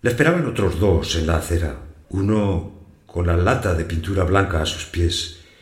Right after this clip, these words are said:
el otro con una brocha. Los tres iban remangados. Hace poco vinieron tres chicos que querían pintar mi dirección en el bordillo. Me cobraban un dólar.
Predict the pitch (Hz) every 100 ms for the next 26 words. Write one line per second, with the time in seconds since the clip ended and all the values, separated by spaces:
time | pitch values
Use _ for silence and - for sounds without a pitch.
0 | - - 123 131 165 92 85 85 76 71
1 | - 73 - - - _ _ _ _ -
2 | 92 87 127 117 101 80 73 87 82 78
3 | 78 73 - - - _ _ _ _ _
4 | _ _ _ _ _ _ _ _ _ _
5 | _ _ _ _ _ _ - 190 190 180
6 | 202 113 110 107 127 127 - 80 208 -
7 | 82 - - 87 101 110 107 107 98 127
8 | 120 107 98 92 - 117 104 104 101 101
9 | 123 98 80 - - 143 135 151 185 185
10 | 143 131 156 120 -